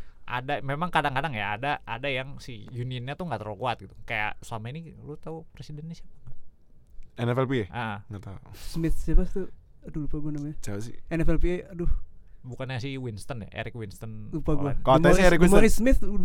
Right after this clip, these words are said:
Speaker 2: Eric
Speaker 3: masih
Speaker 2: Smith,
Speaker 3: nggak
Speaker 2: Eric,
Speaker 3: sih?
Speaker 2: Eric, oh, Eric Winston, Eric Winston.
Speaker 3: Eric Winston
Speaker 1: Eric
Speaker 3: ya, lupa
Speaker 1: Winston,
Speaker 3: gua.
Speaker 2: Eric
Speaker 1: ya.
Speaker 2: Winston-nya
Speaker 1: Ah.
Speaker 2: Bengals kalau nggak salah.
Speaker 1: Ah, iya,
Speaker 2: Ah.
Speaker 1: dia ada tackle apa, O-line gitu kan.
Speaker 2: Ah.
Speaker 1: Nah, tapi kan gitu kan. Jadi akhirnya lumayan nggak kredibel gitu.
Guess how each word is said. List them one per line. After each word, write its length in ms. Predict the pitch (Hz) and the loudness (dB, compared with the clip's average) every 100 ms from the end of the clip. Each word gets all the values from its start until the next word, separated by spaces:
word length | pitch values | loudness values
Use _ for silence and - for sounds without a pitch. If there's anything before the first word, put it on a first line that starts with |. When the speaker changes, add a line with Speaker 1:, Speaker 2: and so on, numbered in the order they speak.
| - | 2
Speaker 2:
Eric 160 | 147 175 | 2 2
Speaker 3:
masih 80 | 170 | 6
Speaker 2:
Smith, 140 | - | 6
Speaker 3:
nggak 100 | 180 | 8
Speaker 2:
Eric, 80 | 180 | 6
Speaker 3:
sih? 140 | - | 6
Speaker 2:
Eric, 120 | 180 - | 4 8
oh, 140 | 226 254 | 12 12
Eric 160 | 233 | 12
Winston, 240 | 226 247 185 | 10 4 2
Eric 220 | 151 160 | 2 2
Winston. 180 | 165 156 | 0 0
Speaker 3:
Eric 120 | 208 | 2
Winston 220 | 214 226 147 | 2 4 2
Speaker 1:
Eric 80 | |
Speaker 3:
ya, 80 | 143 | 2
lupa 60 | 131 | 0
Speaker 1:
Winston, 140 | 123 127 | -2 -2
Speaker 3:
gua. 100 | 120 | -2
Speaker 2:
Eric 80 | |
Speaker 1:
ya. 100 | 139 | 0
Speaker 2:
Winston-nya 300 | 151 151 151 | 2 2 2
Speaker 1:
Ah. 80 | 147 | 4
Speaker 2:
Bengals 400 | 143 147 160 175 | 4 4 4 4
kalau 80 | 131 | 2
nggak 120 | 110 | -4
salah. 140 | 101 101 | -4 -4
Speaker 1:
Ah, 120 | 123 | -4
iya, 200 | 127 120 | -2 -2
Speaker 2:
Ah. 200 | 104 117 113 | -2 -4 -2
Speaker 1:
dia 140 | 127 139 - | -2 -2 -4
ada 300 | - 110 113 113 - | -10 -8 -6 -6 -8
tackle 260 | 120 113 120 | -10 -6 -6
apa, 200 | 104 117 143 | -4 -6 -4
O-line 280 | 120 123 131 | -2 -2 -4
gitu 120 | 120 | -8
kan. 180 | 110 107 143 | -6 -6 -8
Speaker 2:
Ah. 80 | |
Speaker 1:
Nah, 120 | 127 98 | -10 -8
tapi 140 | 104 160 | -8 -8
kan 120 | 175 - - - | -8 -10 -16 -14
gitu 180 | 151 156 | -8 -6
kan. 140 | 131 | -6
Jadi 240 | 127 131 180 | -6 -6 -6
akhirnya 440 | - 123 123 175 208 - - _ _ | -6 -8 -6 -8 -10 -14 -20 _ _
lumayan 400 | 147 143 151 156 | -6 -4 -4 -4
nggak 180 | 147 139 | -4 -2
kredibel 400 | 151 170 180 156 | -2 -2 -2 -2
gitu. 160 | 127 | -2